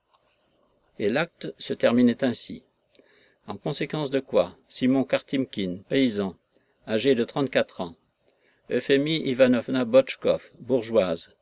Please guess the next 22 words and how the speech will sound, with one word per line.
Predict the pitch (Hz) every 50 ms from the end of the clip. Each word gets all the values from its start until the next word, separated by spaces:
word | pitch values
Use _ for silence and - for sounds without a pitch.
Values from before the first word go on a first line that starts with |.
| _ _ - _ -
âgée | 107 113 107 135 131
de | 117
quarante-trois | 113 - 135 127 143 135 120 - - 120 113 101 107
ans, | 101 85 92 _ _ _ _ _ _ _ _ _ _ _ _ -
et | 104 -
Catherine | - 139 131 - - - 147 147 147 147
Mikhailovna | 139 131 127 - 131 131 127 123 117 107 - 127 120 120 117
Maslov, | 110 110 113 110 - - 113 107 131 147 151 - - _ _ _ _ _ _ _ _ _ _ -
âgée | 120 123 127 110 123 117
de | 101 101
vingt-sept | 101 135 147 147 - - 113 - - -
ans, | 120 127 135 - _ _ _ _ _
sont | - - - 110 - 143
accusés | 135 - - 143 135 127 123 107 98
d'avoir, | 95 107 110 117 127 127 113 107 98
le | 98 98
seize | - - - 160 151 135 117 -
octobre | 131 - - - - 139 127 117 107 95 104 107 104
mille | 110 117 127 131
huit | 123 113
cent | - 123 120
quatre-vingts, | - 113 104 - - 123 117 107 117 123 123